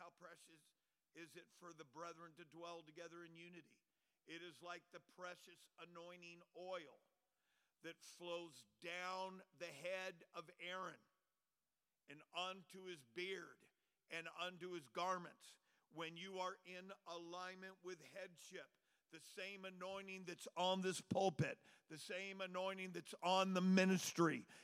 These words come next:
is the same anointing. Listen, just because I am the pastor does not mean I have a corner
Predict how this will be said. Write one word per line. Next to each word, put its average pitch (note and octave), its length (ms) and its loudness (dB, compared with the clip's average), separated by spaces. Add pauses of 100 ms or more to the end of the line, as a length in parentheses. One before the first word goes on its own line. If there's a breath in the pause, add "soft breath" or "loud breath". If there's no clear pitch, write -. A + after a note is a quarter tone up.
is E3+ 140 4 (100)
the F#3 80 -4
same F#3 400 0
anointing. F#3 380 4 (140 loud breath)
Listen, A3 360 2 (520 soft breath)
just G#3+ 300 6
because G#3+ 400 8
I G#3+ 200 10
am G3+ 140 6
the G3 60 4
pastor G3 520 8
does C#3 240 2
not F#3 220 4
mean F#3 160 4
I F3+ 200 8
have F#3 200 6
a E3+ 80 6
corner F#3+ 640 10